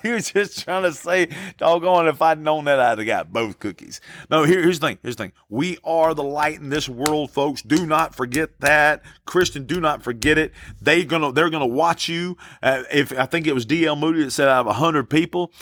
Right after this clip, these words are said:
uh, one is going to read their Bible like they should, and ninety-nine are gonna read you. And if that's the case, folks, we have got to be a light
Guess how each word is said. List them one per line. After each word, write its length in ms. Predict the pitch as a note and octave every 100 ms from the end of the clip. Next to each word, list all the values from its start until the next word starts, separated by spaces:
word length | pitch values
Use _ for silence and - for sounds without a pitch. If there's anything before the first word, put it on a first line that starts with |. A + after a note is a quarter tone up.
| - -
uh, 300 | A2+ G#2 F#2
one 540 | G2 C#3 E3 E3 D#3+ - -
is 140 | - A#2
going 240 | C#3+ C#3+
to 120 | A#2
read 340 | G#2+ B2+ E3+ C3+
their 100 | B2
Bible 380 | C3 D3 C#3 C3
like 160 | B2
they 80 | G#2
should, 340 | - E3 D#3+
and 100 | B2
ninety-nine 460 | A#2 C3+ C3 B2+ C3
are 60 | A2+
gonna 240 | A2+ A2
read 360 | G2+ G#2+ G2 F2
you. 380 | G2 A2+ D#2+
And 140 | F#2 G2+
if 80 | -
that's 220 | E3+ E3
the 100 | -
case, 320 | E3 E3 D#3+
folks, 340 | D#3+ E3 - - - - _ D2
we 280 | F2+ D#3 F3+
have 260 | C#3 A2 -
got 320 | C3 D3+ -
to 80 | A#2+
be 280 | G#2 D3 D3+
a 40 |
light 440 | - A2+ B2+ D3